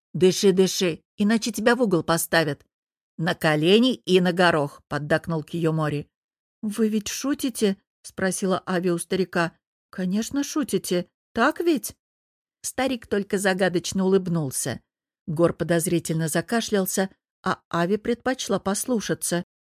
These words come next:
Кто знает этого сумасшедшего японца? Возьмет и поставит ее в угол. Опозориться никак не хотелось.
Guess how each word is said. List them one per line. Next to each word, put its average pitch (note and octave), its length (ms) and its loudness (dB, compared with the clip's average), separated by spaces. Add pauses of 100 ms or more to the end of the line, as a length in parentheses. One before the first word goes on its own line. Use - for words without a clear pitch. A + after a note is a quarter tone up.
(140)
Кто - 280 -8
знает D4+ 400 0
этого G#3+ 260 -2
сумасшедшего A3 640 -2
японца? F#3+ 640 0 (360)
Возьмет E3 560 -2
и - 20 -4
поставит E3 600 -2
ее F3+ 260 0
в F3+ 80 0
угол. E3+ 300 2 (480)
Опозориться F3 880 -2 (100)
никак G#3 380 -2
не F#3 80 -2
хотелось. D#3+ 720 -2